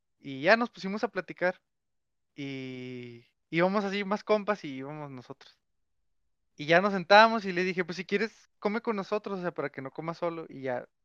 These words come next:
nos, acabando de comer, este, "Si quieres ir a comprar algo, lo que sea, y te regresas con nosotros si quieres". Y dijo, "Ah, Simón, gracias", porque andaba solillo. Simón. Y comió con nosotros, platicamos, todo muy cool.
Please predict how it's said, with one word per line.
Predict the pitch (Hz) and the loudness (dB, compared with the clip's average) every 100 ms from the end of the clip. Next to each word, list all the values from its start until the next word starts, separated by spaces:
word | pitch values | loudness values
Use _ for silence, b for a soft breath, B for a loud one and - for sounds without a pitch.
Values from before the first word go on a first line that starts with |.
| _ | _
nos, | 135 135 123 _ _ | -14 -14 -14 _ _
acabando | 147 - 151 151 190 | -8 4 4 6 4
de | 208 | 4
comer, | 190 190 208 - _ _ _ _ _ _ | 2 4 4 2 _ _ _ _ _ _
este, | 135 - | -14 -12
"Si | 135 143 | -14 -8
quieres | 143 151 | -6 -4
ir | 165 | -4
a | 156 | -4
comprar | - 135 147 156 | -6 -6 -2 2
algo, | 170 180 175 | 2 0 -4
lo | 156 | -6
que | - 139 | -8 -10
sea, | 156 170 | -4 -4
y | 180 | -4
te | _ 139 | _ -6
regresas | 127 135 160 | -6 -10 -14
con | 151 | -12
nosotros | 165 - 160 | -12 -12 -16
si | |
quieres". | 160 208 214 _ _ _ _ _ _ _ | -4 -2 -4 _ _ _ _ _ _ _
Y | 151 | -8
dijo, | 170 - 180 | -8 0 4
"Ah, | 208 214 | 4 4
Simón, | 202 190 202 | -2 -2 -2
gracias", | 196 202 185 170 _ | 2 0 0 -12 _
porque | 165 170 | -4 0
andaba | 165 175 202 | 4 4 4
solillo. | 202 175 202 190 170 _ _ _ _ _ _ _ _ _ | 0 0 -4 -6 -8 _ _ _ _ _ _ _ _ _
Simón. | _ 202 247 285 _ _ _ _ _ _ _ | _ -8 -8 -10 _ _ _ _ _ _ _
Y | 160 | -6
comió | 170 170 | -4 -2
con | 180 160 | -2 -4
nosotros, | 127 208 220 220 220 - | 2 4 4 2 -6 -4
platicamos, | 165 - - 151 160 185 180 - | -6 -6 -2 2 2 0 -4 -6
todo | 156 160 | -6 -4
muy | 156 | -10
cool. | - 185 208 214 | -8 -6 -4 -6